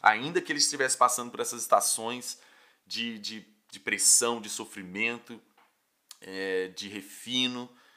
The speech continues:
mas o Senhor estava fazendo uma obra muito profunda dentro do coração de José, na mente dele, na alma dele, o aperfeiçoando para que ele estivesse pronto pra viver em totalidade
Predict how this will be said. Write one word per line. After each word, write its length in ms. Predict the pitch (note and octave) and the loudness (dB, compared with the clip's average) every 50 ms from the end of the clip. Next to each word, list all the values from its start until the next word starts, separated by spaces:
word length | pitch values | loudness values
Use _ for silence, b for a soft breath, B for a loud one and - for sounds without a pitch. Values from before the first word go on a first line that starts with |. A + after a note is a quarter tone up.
| b b b b | b b b b
mas 160 | G2+ G2+ G2+ | -6 -2 0
o 20 | |
Senhor 200 | - - A#2+ G#2+ | 0 0 2 0
estava 220 | G#2+ - A#2+ A#2 A2 | 4 6 6 8 8
fazendo 260 | - A2 A2 A2+ A2 | 6 4 4 2 4
uma 100 | A2 A2 | 6 6
obra 160 | A#2 A#2 A#2 | 8 8 6
muito 460 | A2 G#2+ A2+ A#2+ B2+ C#3+ F3 D#3+ - | 2 2 0 0 2 2 2 2 -2
profunda 500 | - - C#3 A#2 - - - A2+ A2 A2 | -6 -6 -6 -6 -6 -8 -14 -12 -12 -12
dentro 160 | G#2 G#2 G#2 | -12 -14 -14
do 60 | G2 - | -12 -8
coração 460 | - G2+ G2 G2 - - G2 G2 F#2+ | -4 -4 -4 -4 -4 -8 -12 -12 -14
de 80 | F#2 | -14
José, 360 | F#2+ F2+ E2+ - F#2 G2+ G2+ G2+ | -16 -16 -12 -6 -4 -4 -4 -4
na 100 | G2 F#2 | -4 -8
mente 440 | F#2 F#2 F#2+ G#2 A2 G#2+ - - | -10 -12 -12 -12 -10 -10 -12 -12
dele, 200 | G2 F#2+ F#2+ G2+ | -10 -8 -8 -4
na 100 | G2 F#2+ | 0 2
alma 360 | F2+ F#2 F#2+ G#2+ A2+ A2+ G#2+ G2 | 6 10 10 10 10 8 4 -4
dele, 420 | F#2 F#2+ F#2+ G2 G2 G2 G2+ b b b b b b b b b | -4 -6 -6 -6 -6 -8 -12 b b b b b b b b b
o 80 | F#2+ A2 | 2 2
aperfeiçoando 960 | A2+ - C3 A#2+ - - B2 A#2 - - - G#2+ F#2+ F#2+ G2+ G#2 G#2 G2+ - _ _ _ _ _ _ _ _ _ _ _ _ _ _ _ - - | 2 2 0 -6 -6 -6 -2 0 0 0 0 -2 -6 -8 -8 -8 -10 -12 -16 _ _ _ _ _ _ _ _ _ _ _ _ _ _ _ -20 -6
para 120 | - G#2 G2+ | -4 -4 -4
que 100 | - G#2+ | -2 -4
ele 80 | A2 | -6
estivesse 520 | G#2+ - - - G#2+ G2 G2+ G2+ - - G2+ | -2 -2 -2 -2 0 2 2 2 2 0 -2
pronto 420 | - - G#2 G#2+ B2 C3 - - | -6 -8 -4 -2 -2 -2 -2 -2
pra 120 | - A2+ A2 | -2 -2 -2
viver 320 | G#2+ G#2+ G2 G#2 A2+ G#2+ | -2 -4 -4 -4 -4 -4
em 120 | A2+ B2+ | -4 -8
totalidade 1000 | C3 C3+ - C#3+ C#3+ C#3+ - - C3 C3+ B2+ A#2+ G#2+ - F#2+ F#2 F#2 F2+ - - | -14 -6 -4 -4 -4 -2 0 0 0 0 -2 -2 2 4 6 6 4 2 -2 -8